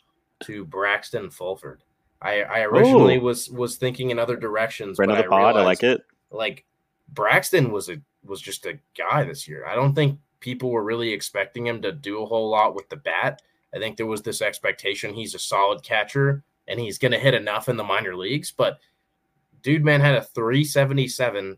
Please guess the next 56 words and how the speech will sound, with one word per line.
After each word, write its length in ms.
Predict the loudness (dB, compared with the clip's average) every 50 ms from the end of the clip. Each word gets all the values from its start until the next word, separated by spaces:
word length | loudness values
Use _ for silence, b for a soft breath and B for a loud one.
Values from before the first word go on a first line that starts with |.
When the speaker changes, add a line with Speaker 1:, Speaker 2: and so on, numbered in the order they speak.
| _
Speaker 1:
on 180 | -6 -6 -6 -2
base 200 | -4 -4 -4 -4
percentage, 460 | -8 -14 -10 -10 -10 -10 -10 -14 -14 _
eight 180 | -8 -8 -8 -8
forty-one 460 | -6 -6 -4 -4 -4 -6 -6 -6 -6
O 120 | -6 -8
P 220 | -10 _ -6 -4 -4
S. 320 | -4 -4 -6 -10 -14 -18 _ _ _ _ _ _ _ _ _ _ _ _ _ _ _
It, 180 | -4 -4 -4 0
it 100 | 0 2 4
was 260 | 4 4 2 0 -8
really, 420 | -2 0 2 4 4 4 4 4
really 300 | 2 0 -2 -2 -2 -4
good 160 | -6 -6 -6
stuff 260 | -6 -6 -6 -6 -6 -6
across 320 | -6 -4 -4 -4 -4 -6
the 60 | -12
board. 200 | -14 -12 -12 -10
He, 140 | -10 -12 -14 b b b b b b
ten 220 | 0 2 4 4
home 220 | 6 6 6 6 8
runs 300 | 8 8 8 6 6 4
is 160 | 0 -4 -4
nothing 360 | -2 -4 -2 -2 -4 -4 -4
that 120 | -4 -6 -4
jumps 260 | -4 -6 -6 -4 -4
off 200 | -4 -4 -4 -6
the 60 | -16
page, 360 | -10 -6 -4 -4 -4 -4 -6 -6
but 140 | -6 -6
he 60 | -6 -4
did 180 | -6 -4 0
that 180 | 0 0 0 0
basically 520 | -2 -2 -2 -2 -4 -8 -8 -8 -8 -8
in 80 | -8 -10
half 340 | -10 -6 -4 -4 -4 -4 -8
a 60 | -12
season's 540 | -10 -10 -10 -12 -12 -12 -12 -12 -12 -12 -10
worth 240 | -10 -10 -10 -10 _ _ _ _ _ _ _
of 160 | -12 -12 -10
plate 200 | _ -6 -4 -4
appearances. 500 | -4 -6 -8 -10 -10 -10 -12 -14 -14 -14
He 100 | -10 -6
had 180 | -4 -4 -4 -4
an 60 | -4
injury. 600 | -6 -8 -8 -8 -8 -6 -6 -6 -6 -6 -8 -12 _ _ _ _ _ _
He's 200 | _ -14 -10 -10
the 80 | -10
catcher, 500 | -12 -4 0 2 2 2 0 -4 -6 -6
so 160 | -6 -6 -6 -6
he's 140 | -6 -8
just 200 | -10 -12 -10 -8
not 200 | -8 -8 -10 -10
playing 320 | -8 -4 0 2 4 4 2
every 220 | 2 -2 -6 -12
day. 240 | -10 -10 -12 -12 -14